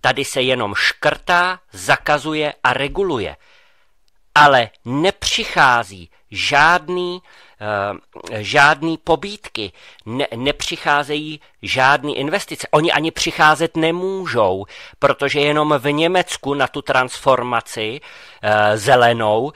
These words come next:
chybí Habekovi na ministerstvu hospodářství šedesát miliard euro.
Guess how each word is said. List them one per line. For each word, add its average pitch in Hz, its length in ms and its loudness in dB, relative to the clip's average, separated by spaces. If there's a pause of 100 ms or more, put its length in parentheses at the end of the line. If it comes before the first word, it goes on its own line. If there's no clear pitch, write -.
(200)
chybí 143 380 -4
Habekovi 131 640 2
na 143 100 -2
ministerstvu 135 720 -6
hospodářství 127 960 -2 (260)
šedesát 139 760 2
miliard 143 920 2 (280)
euro. 170 460 2